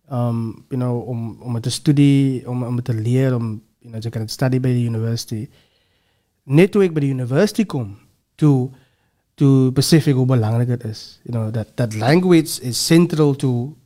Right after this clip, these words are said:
to who you are. It's central to your identity. So in undergraduate studies,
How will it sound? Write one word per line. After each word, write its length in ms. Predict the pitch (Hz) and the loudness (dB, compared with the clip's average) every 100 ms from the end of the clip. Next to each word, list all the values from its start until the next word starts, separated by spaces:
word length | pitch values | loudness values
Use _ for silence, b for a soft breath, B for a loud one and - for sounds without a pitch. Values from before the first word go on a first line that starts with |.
| - | -10
to 140 | 127 | -6
who 160 | 117 156 | 0 4
you 160 | 151 127 | 4 2
are. 320 | 120 127 147 _ _ _ - | -2 -4 -8 _ _ _ -14
It's 120 | - | 0
central 340 | 160 151 151 | 2 4 2
to 100 | 123 | 2
your 120 | 131 120 | 2 2
identity. 680 | 117 120 113 117 107 - - _ _ _ _ | 0 -2 -4 -8 -10 -16 -20 _ _ _ _
So 120 | - 139 | -8 -8
in 120 | 143 | -4
undergraduate 720 | 147 196 262 208 160 151 143 | 0 2 2 2 2 0 -4
studies, 500 | - 135 117 156 - | 0 0 2 -2 -4